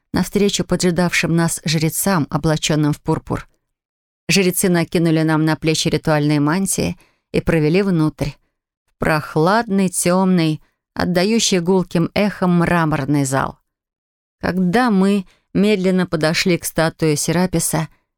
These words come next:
перед ним вспыхнул священный огонь. "Хорошее предзнаменование", возгласил один из жрецов.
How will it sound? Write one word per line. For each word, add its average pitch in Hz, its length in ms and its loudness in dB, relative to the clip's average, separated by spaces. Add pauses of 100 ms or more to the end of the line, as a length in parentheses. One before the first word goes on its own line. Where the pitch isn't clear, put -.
(260)
перед 180 220 0
ним 226 200 2
вспыхнул 202 500 -2
священный 185 680 0
огонь. 147 360 -2 (300)
"Хорошее 151 580 0
предзнаменование", 131 1040 -2 (380)
возгласил 185 640 0
один 170 320 0
из 151 100 0
жрецов. - 580 -4